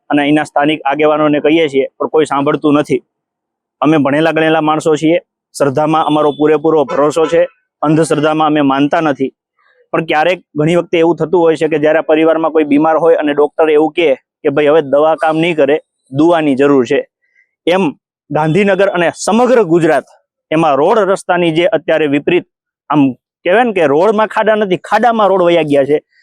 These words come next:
એવી પરિસ્થિતિમાં જ્યારે અમને એવું લાગે છે કે આ આખા ગુજરાતના જે રોડ રસ્તા છે, એનામાં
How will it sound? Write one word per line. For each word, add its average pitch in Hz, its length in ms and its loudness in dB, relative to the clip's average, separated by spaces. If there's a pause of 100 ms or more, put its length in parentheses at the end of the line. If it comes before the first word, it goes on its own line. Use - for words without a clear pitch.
(240)
એવી 226 260 2
પરિસ્થિતિમાં 190 640 0
જ્યારે 160 260 0 (880)
અમને 233 280 2
એવું 220 220 2
લાગે 180 300 0
છે 139 140 -2 (360)
કે 196 60 0
આ 202 280 0
આખા 214 340 0
ગુજરાતના 208 500 0
જે 185 160 2
રોડ 185 160 2
રસ્તા 170 380 -2
છે, 165 140 0 (600)
એનામાં 165 720 -2